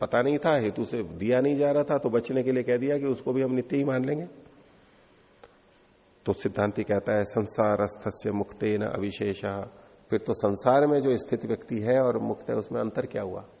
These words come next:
जब सुख भी नित्य है और सुख का संवेदन भी नित्य है, सुख का संवेदन यानी सुख का ज्ञान, आत्मा का जो अपना सुख है उसका ज्ञान भी यदि नित्य है, नित्य का मतलब है सदा रहता है,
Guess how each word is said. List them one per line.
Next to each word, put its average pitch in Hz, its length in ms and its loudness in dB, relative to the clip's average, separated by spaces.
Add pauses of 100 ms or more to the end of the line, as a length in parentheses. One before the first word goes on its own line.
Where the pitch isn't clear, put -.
(1700)
जब 131 200 4
सुख - 320 -4
भी 135 140 2
नित्य 147 300 4
है 135 300 4
और 143 200 2
सुख - 220 -6
का 165 100 6
संवेदन 156 500 4
भी 165 140 4
नित्य 120 300 2
है, 92 220 -8 (440)
सुख - 200 -6
का 151 100 2
संवेदन 135 560 2
यानी 151 240 2
सुख - 260 -8
का 127 140 4
ज्ञान, 117 440 0
आत्मा 160 320 4
का 190 120 6
जो 180 100 4
अपना 156 280 4
सुख 139 280 -4
है 139 100 4
उसका 135 260 0
ज्ञान 117 440 0
भी 147 260 2
यदि 139 140 2
नित्य 139 360 2
है, 120 440 2 (140)
नित्य 139 220 0
का 139 100 4
मतलब 139 240 0
है 135 60 0
सदा 135 280 4
रहता 123 300 4
है, 104 160 0